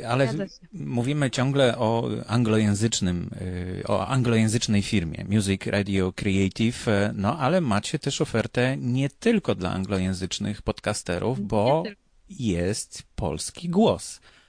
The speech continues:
Speaker 2: Są, są już dwa polskie głosy, a wkrótce będą trzy. <laughs> Także, także jesteśmy w trakcie rozbudowy w tym kierunku jak najbardziej.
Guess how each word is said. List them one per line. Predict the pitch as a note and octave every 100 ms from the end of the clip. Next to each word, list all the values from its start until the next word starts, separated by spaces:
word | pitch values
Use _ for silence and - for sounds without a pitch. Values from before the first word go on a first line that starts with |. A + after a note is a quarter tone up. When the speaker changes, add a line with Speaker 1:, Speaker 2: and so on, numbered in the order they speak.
| _ _ G#3+
Speaker 2:
Są, | - A3+ G#3+
są | C4
już | B3 A#3+
dwa | G#3 A3+ F4
polskie | F#4+ E4 - A#3
głosy, | A#3 A#3 - D4+
a | A#3
wkrótce | - C4+ - C#4+
będą | D4+ D#4+ E4
trzy. | - - G#3 A#3+ - D4+
<laughs> | - C#4+ -
Także, | A3+ - B3+ A#3+ A#3 - - - G4+ B4 A4 G4+ F#4
także | - C4 C#4+ C4+
jesteśmy | C4+ - E4 - D#4+ C#4 A#3
w | -
trakcie | C#4+ D4+ - C4+
rozbudowy | B3+ A3+ A#3+ A#3
w | A3
tym | A3
kierunku | G#3+ G#3+ A3 A3
jak | G3+
najbardziej. | G#3+ G3+ G#3 G#3+ A#3 C4+